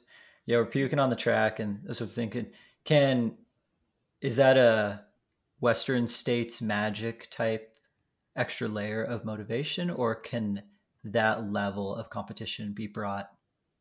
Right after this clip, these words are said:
to another race? That's a question I'm very curious about. Um, and then Jared Hazen's also on the entrance list, which he's another one where I'm, like, for better part of the last few years have just been question marks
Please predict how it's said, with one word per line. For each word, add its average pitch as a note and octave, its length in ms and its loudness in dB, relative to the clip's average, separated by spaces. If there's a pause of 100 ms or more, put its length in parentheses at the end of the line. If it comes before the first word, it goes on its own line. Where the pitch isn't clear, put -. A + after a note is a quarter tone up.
(160)
to A#2+ 140 -2
another G2 300 -2
race? G2+ 280 -6
That's G#2 220 -4
a - 60 -12
question G#2+ 460 -6
I'm G2+ 160 -6
very G2+ 320 -8 (760)
curious G#2 460 -2
about. G2+ 400 -6 (480)
Um, F#2+ 440 -8 (760)
and B2 120 0
then G2+ 380 0 (100)
Jared A2 280 0
Hazen's G2+ 420 -6
also G#2 260 -6
on G2 160 -6
the G2 100 -8
entrance G2+ 380 -10
list, - 380 -12 (640)
which - 440 -14
he's A2 200 -6
another G#2 300 -2
one G2 200 -4
where G2 160 -6
I'm, F#2+ 280 -8 (120)
like, - 240 -10 (380)
for - 280 -6 (340)
better A2+ 240 0
part G#2 200 -4
of F#2 60 -10
the G2+ 80 -6
last G2 240 -4
few A2+ 100 -8
years G2 280 -8
have G2+ 80 -10
just - 240 -12
been G2+ 160 -10 (720)
question C3 320 6
marks G#2+ 380 -4